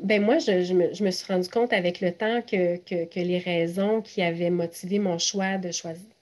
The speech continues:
de, d'aller vers la médecine, c'est que je voulais que, que les gens soient mieux. Je voulais que les gens soient bien, qu'ils soient confortables, qu'ils soient heureux.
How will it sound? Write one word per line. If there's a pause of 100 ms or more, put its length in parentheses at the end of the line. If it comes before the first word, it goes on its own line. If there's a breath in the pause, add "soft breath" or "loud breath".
(360 soft breath)
de,
d'aller
vers
la
médecine,
c'est
que
je
voulais
que,
que
les
gens
soient
mieux.
Je
voulais
que
les
gens
soient
bien,
qu'ils
soient
confortables,
qu'ils
soient
heureux.